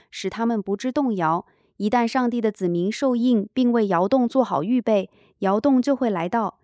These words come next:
其实它已经开始了。上帝的审判如今临到这地，为要警告我们，使我们知道将要临到的事。基督复临安息日会圣经注释第四卷第一千六十一页。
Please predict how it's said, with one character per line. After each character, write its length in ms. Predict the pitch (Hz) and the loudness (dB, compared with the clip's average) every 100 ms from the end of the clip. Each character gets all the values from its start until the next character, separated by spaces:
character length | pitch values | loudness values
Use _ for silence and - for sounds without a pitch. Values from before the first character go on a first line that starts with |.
| _ _ - | _ _ -8
其 160 | 247 | -6
实 320 | 233 214 214 | -4 0 0
它 220 | 226 269 285 | 0 -2 -2
已 120 | 190 | -2
经 180 | 208 247 | -2 -4
开 220 | - 277 | -2 -4
始 160 | - | -4
了。 240 | - 67 - _ _ - | -6 -6 -8 _ _ -6
上 260 | 262 226 | -2 0
帝 100 | 233 | 0
的 80 | 220 | -2
审 240 | 208 170 | -2 -6
判 320 | 160 226 208 - | -4 -4 -4 -4
如 160 | 190 214 | -4 -4
今 220 | 254 262 | -2 -2
临 160 | 196 | -2
到 140 | 214 247 | -2 0
这 180 | 254 240 | -2 -2
地， 300 | 262 202 160 _ _ | -4 -6 -10 _ _
为 140 | 254 | 2
要 140 | 247 220 | 2 0
警 220 | 175 151 | -4 -4
告 160 | 233 | -2
我 180 | 240 185 | 0 0
们， 240 | 156 147 - _ | -2 -4 -8 _
使 180 | - - | -10 -2
我 140 | 233 196 | 0 2
们 140 | 180 | 0
知 180 | - 262 | -4 0
道 220 | 262 220 | 2 0
将 200 | 214 269 | 0 0
要 140 | 269 240 | 2 0
临 220 | 175 190 | -2 -2
到 160 | 262 | -2
的 100 | 214 | -2
事。 360 | 180 - 202 - _ _ _ _ | -4 -4 -4 -4 _ _ _ _
基 160 | 240 | -2
督 160 | 233 254 | -2 -2
复 220 | - 247 | -2 -4
临 180 | 202 196 | -2 -4
安 180 | 247 262 | -2 -4
息 180 | - | -4
日 180 | 262 254 | -4 -4
会 200 | 240 240 | -2 -4
圣 240 | 226 277 247 | -2 -2 -2
经 180 | 262 | -2
注 180 | 269 269 | -2 -4
释 280 | 233 240 214 | -4 -4 -4
第 180 | 202 247 | -2 -4
四 260 | - 285 | -2 -6
卷 320 | 214 226 185 - _ _ | -4 -2 -4 -6 _ _
第 300 | 240 233 240 | -2 0 -2
一 40 | |
千 240 | - 262 | -2 -2
六 140 | 262 247 | 0 -2
十 140 | - | -2
一 240 | 214 254 262 | -4 -2 -2
页。 220 | 240 | -4